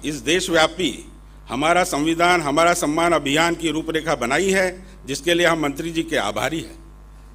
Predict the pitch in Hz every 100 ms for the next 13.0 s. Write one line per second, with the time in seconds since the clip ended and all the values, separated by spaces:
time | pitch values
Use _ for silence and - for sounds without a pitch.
0 | - 101 139 165 190 196 220 - - -
1 | - 151 185 180 - - - - - -
2 | 160 - 127 139 175 196 185 180 143 170
3 | 185 117 - - - 131 - 151 120 120
4 | 180 190 190 - - 143 135 147 - 180
5 | 185 196 190 - - - - - - -
6 | 147 131 135 170 185 196 190 190 160 165
7 | 170 185 190 156 160 196 180 147 180 175
8 | 165 151 131 147 - 143 165 - 190 131
9 | 160 196 104 123 135 143 147 - 120 85
10 | - - - - - - - 139 160 139
11 | 139 226 208 104 - 123 135 - 160 120
12 | 147 180 208 156 165 - 127 202 185 -